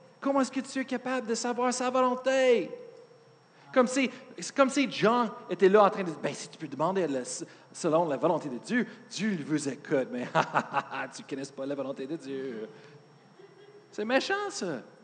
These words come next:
Mais chaque croyant est capable de connaître la volonté de Dieu.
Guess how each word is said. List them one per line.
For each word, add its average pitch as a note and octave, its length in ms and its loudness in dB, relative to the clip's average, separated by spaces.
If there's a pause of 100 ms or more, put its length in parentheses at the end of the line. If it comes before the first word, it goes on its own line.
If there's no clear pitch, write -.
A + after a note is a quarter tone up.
(1800)
Mais E3 200 0
chaque G3 680 2
croyant D#3 580 2 (480)
est D3+ 100 0
capable E3 560 2
de C#3 40 -4
connaître D3+ 340 -6
la C3+ 100 0
volonté C#3 420 -2
de C#3 100 -6
Dieu. A#2 340 -10